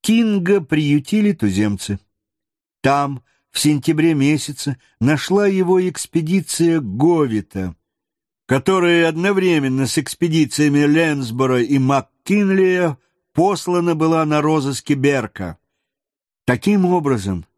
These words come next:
из четырех исследователей, пересекших австралийский материк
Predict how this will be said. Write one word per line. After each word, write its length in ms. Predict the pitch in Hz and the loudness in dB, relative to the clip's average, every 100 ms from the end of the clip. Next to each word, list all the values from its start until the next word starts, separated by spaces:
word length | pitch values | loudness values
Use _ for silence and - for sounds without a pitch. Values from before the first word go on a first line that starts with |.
| _ - | _ -2
из 160 | 151 | 0
четырех 840 | 147 - 180 - 190 180 202 165 160 | 0 -2 -2 0 0 2 0 0 -4
исследователей, 1000 | 139 - 123 143 143 123 123 - 127 127 | -6 -4 0 2 2 0 -2 0 0 0
пересекших 1120 | - 143 147 - 156 151 - - 131 120 - _ - | 0 0 0 0 0 0 -2 -6 -4 -4 -8 _ -4
австралийский 1120 | 127 - - 113 123 131 139 - - - 113 | -4 -2 -6 -2 0 2 0 -2 -6 -2 0
материк 760 | 107 107 107 143 196 - - | 0 -2 0 0 0 -4 -18